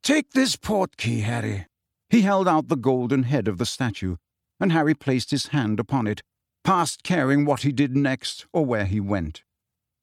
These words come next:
"I shall see you in half an hour," said Dumbledore quietly. "One, two, three." Harry felt the familiar sensation of a hook being jerked behind his navel.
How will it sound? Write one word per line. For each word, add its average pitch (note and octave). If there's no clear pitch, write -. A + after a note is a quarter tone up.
"I D#3+
shall D#3
see F#3+
you D3
in B2+
half D3
an D3
hour," F#2+
said A2+
Dumbledore A2+
quietly. G2+
"One, A2+
two, D3
three." C4
Harry F3
felt E3+
the E3
familiar D3
sensation C#3
of A#2+
a C#3
hook -
being C3
jerked B2
behind B2
his A2
navel. G2